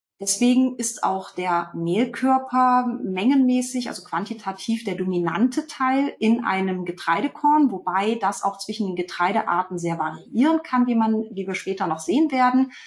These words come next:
Aber grundsätzlich haben wir es hier mit einer,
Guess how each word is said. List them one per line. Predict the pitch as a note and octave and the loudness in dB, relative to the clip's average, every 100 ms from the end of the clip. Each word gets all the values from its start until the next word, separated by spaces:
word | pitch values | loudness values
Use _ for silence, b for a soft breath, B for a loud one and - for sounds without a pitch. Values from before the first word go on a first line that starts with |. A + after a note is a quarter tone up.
| B B B | B B B
Aber | F#3 G#3+ A#3 - | 0 2 2 0
grundsätzlich | G3 A3 A3 G3+ - G3 - | -4 -4 -4 -8 -8 -10 -4
haben | F3+ F#3 | -2 0
wir | F3 | -2
es | - | -4
hier | F#3+ A3 A#3 A#3 | -2 0 0 0
mit | F#3+ F#3+ - E3+ | -2 -2 -6 -4
einer, | F3+ F#3 F3 | 0 2 2